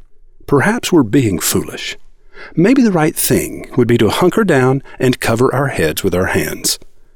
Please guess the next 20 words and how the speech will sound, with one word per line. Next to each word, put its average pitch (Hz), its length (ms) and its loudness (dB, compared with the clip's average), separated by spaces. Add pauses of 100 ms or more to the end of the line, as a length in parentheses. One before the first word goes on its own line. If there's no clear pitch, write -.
(720)
But 127 160 0
did 123 160 0
you 180 80 6
ever 302 180 2
notice 120 400 4
how 87 380 -2
hunker 104 500 -2 (540)
sounds 127 340 2
like 104 220 0
clunker, 110 520 0
junker, 107 540 2
lunker, 101 680 0
and 73 200 -6
dunker? 98 480 -2 (1040)
I 147 100 0
prefer 156 360 0
dream, 92 640 -4 (680)
as 107 180 -2
in 92 180 0
team - 580 -6